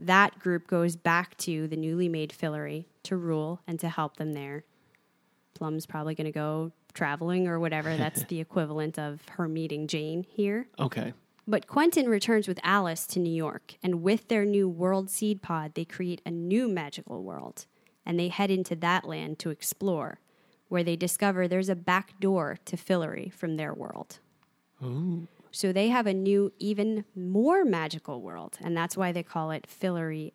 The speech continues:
Speaker 1: and
Speaker 2: And
Speaker 1: Further.
Speaker 2: Further. Oh, wow. It's like the magic of Bed Bath and Beyond.
Speaker 1: <laughs> What's the beyond? So, I mean, you can feel how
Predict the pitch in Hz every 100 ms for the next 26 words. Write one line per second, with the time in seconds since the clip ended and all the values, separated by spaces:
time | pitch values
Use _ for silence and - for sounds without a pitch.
0 | - 151 123 120 180 160 135 131 120 113
1 | 113 120 135 _ _ _ _ _ - 131
2 | 139 143 120 110 - 131 - _ _ _
3 | _ 120 - 120 - _ _ _ _ _
4 | _ _ - 147 - 123 117 117 120 117
5 | 117 120 123 120 127 - - _ _ 123
6 | 120 123 120 120 - - - 113 107 117
7 | 113 120 131 117 320 320 311 339 294 359
8 | 220 180 - - 233 - - - 196 -
9 | 175 _ - - - - - 285 269 269
10 | 269 - - - _ _ _ _ _ 294
11 | 294 294 285 302 247 - 269 302 294 269
12 | 254 247 247